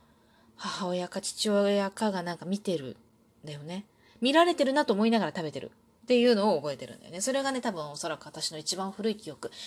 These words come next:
その後は、もう一個ね、さっき思い出したみたいな感じでずっと考えてて、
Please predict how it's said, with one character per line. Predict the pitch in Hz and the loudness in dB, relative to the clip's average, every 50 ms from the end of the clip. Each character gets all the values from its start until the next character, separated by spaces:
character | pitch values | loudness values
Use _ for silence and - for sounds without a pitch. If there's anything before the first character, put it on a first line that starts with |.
| - - | -6 -2
そ | - 320 349 | 0 0 2
の | 440 466 508 | 2 0 0
後 | 508 - 247 | 0 -2 -4
は、 | 160 160 185 208 233 240 202 - - - - - - | -4 -2 0 4 4 4 4 2 0 -12 -16 -8 -2
も | 233 294 | 0 2
う | 392 | 2
一 | 415 | 2
個 | 415 - 226 | 2 -2 -6
ね、 | 156 147 165 202 208 - - - _ _ - | -6 -4 -4 -4 -6 -8 -16 -20 _ _ -6
さ | - - 403 466 - | -2 -2 -2 -2 -2
っ | - | -2
き | - 214 | -2 -2
思 | 170 165 190 226 | -2 0 0 0
い | 247 | 0
出 | 269 285 | 2 0
し | - | -2
た | - 165 | -2 -4
み | 143 | -8
た | - 139 | -10 -12
い | 131 | -14
な | |
感 | 143 - 156 | -12 -10 -10
じ | 143 147 | -8 -2
で | - | 0
ず | - 269 | 2 2
っ | |
と | 254 - | 2 2
考 | - - 302 302 370 415 | 0 0 -2 2 4 4
え | 359 - | 4 4
て | - | 2
て、 | - - 165 165 - | -2 0 2 2 2